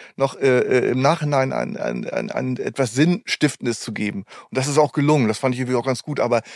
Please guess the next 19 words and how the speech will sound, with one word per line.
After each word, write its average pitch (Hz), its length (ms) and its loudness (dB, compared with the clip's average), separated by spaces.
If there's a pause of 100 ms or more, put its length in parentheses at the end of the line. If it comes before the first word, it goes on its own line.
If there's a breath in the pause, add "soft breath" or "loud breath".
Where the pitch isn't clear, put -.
(140)
dass 120 140 -8
ich 117 80 -8
mir 135 140 2
da 123 100 6
irgendwie 123 260 0
ein 107 60 -6
Trauma 131 440 2
ab-, - 180 -2 (260)
es - 140 -8
war 117 80 6
ja 127 60 6
auch 123 100 2
kein 117 120 -2
Trauma, 98 340 0
ist 104 120 -6
ja 95 60 -4
Quatsch. - 320 -10 (420 loud breath)
Und, 139 300 0
äh, 131 300 4